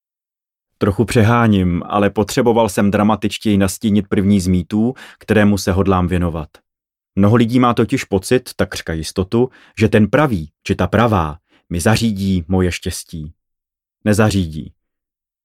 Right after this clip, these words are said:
Opravdu ne. Na světě existuje jen jeden člověk, který to dokáže,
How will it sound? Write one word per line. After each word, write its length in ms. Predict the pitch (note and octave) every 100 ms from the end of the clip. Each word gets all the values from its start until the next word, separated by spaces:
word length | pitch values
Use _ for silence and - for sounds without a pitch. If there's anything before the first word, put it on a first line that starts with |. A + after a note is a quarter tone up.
| -
Opravdu 420 | G2+ A#2+ G2 G2
ne. 260 | G2 F2+ - _ _ _ _ _ _ _ _ _ _ _ _
Na 100 | G2
světě 320 | G#2 B2+ B2+ B2+
existuje 540 | G2+ A#2 - B2+ A#2+
jen 240 | G2+ B2
jeden 320 | A#2 A2 A2 G#2+
člověk, 420 | - G2+ A2 -
který 260 | - G2+ G#2
to 100 | G2
dokáže, 600 | F#2 A2+ G#2+ G#2+ A2+